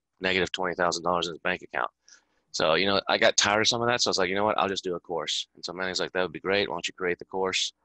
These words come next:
and, uh, put, and put that out?" And, uh, so that's what we did. So, um, uh, he's,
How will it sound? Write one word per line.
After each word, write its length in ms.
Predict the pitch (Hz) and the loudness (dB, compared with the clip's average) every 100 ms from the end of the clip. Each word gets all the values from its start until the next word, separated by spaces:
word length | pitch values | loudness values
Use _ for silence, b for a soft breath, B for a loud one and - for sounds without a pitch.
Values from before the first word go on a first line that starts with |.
| _ _ _ _ - | _ _ _ _ -2
and, 260 | 92 90 | 0 2
uh, 140 | 85 80 | 0 -2
put, 160 | 110 _ _ - | -6 _ _ -4
and 300 | 90 85 78 b b b b | -2 -2 -8 b b b b
put 120 | 123 | -4
that 180 | - 90 | 0 2
out?" 320 | 95 98 - - | 4 2 2 -2
And, 160 | 87 | -2
uh, 180 | 87 87 | -2 0
so 280 | - 87 85 | 0 0 0
that's 200 | 78 87 | -2 0
what 100 | 87 | 0
we 80 | 82 | -2
did. 200 | 85 80 | -2 -2
So, 360 | 87 78 78 - - | -2 -2 -4 -6 -4
um, 360 | 69 67 64 - _ _ - - | -2 -2 -6 -14 _ _ -20 -4
uh, 260 | 65 71 67 | 0 0 0
he's, 320 | 101 107 - | 0 0 0